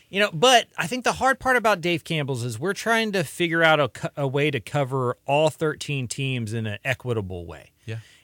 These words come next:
Speaker 1: And so these power polls are always gonna, like, A and M and Texas have the, the most talented rosters. They just do. They always do. I, I, I'm not saying that Texas A and M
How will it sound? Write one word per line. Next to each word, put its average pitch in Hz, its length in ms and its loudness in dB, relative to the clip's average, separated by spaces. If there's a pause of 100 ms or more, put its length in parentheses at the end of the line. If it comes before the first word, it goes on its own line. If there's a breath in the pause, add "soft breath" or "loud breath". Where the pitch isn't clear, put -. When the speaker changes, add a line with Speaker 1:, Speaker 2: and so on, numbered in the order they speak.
Speaker 1:
And 147 140 -4
so 196 260 0
these 220 200 -4
power 226 260 4
polls 196 220 -2
are 185 80 -4
always 190 240 0
gonna, 156 200 -6
like, 160 160 -6
A 208 140 0
and 202 80 0
M 190 80 -2
and 160 80 -2
Texas 156 320 -4
have 139 180 -2
the, 135 140 0
the 139 220 -6
most 131 240 -2
talented 113 320 -6
rosters. 101 440 -8
They 120 100 -8
just 123 200 -6
do. 135 220 0
They 120 120 2
always 123 280 0
do. 113 360 0
I, 117 220 -6
I, 135 160 2
I'm 151 120 -2
not 170 180 2
saying 165 360 -2
that 135 180 -2
Texas 139 320 -2
A 135 120 2
and 127 100 0
M 123 260 0